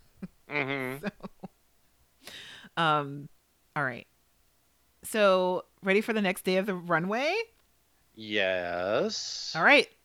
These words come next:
Speaker 2: Um, so we get a little shot of the pants, <laughs> the clash of the tartans.
Speaker 1: Mm-hmm.
Speaker 2: And,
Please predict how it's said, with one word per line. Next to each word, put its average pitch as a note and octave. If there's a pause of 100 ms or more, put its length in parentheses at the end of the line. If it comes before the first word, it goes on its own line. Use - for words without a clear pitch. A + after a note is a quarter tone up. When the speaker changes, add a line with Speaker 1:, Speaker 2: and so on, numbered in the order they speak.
(580)
Speaker 2:
Um, E3 (1000)
so G#3+ (880)
we A3+
get G#3+
a A#3+
little C4+
shot B3
of B3+
the D4+
pants, C#4 (600)
<laughs> -
the -
clash B3+
of E4
the F#4+
tartans. C#4+ (920)
Speaker 1:
Mm-hmm. C#3
Speaker 2:
And, A3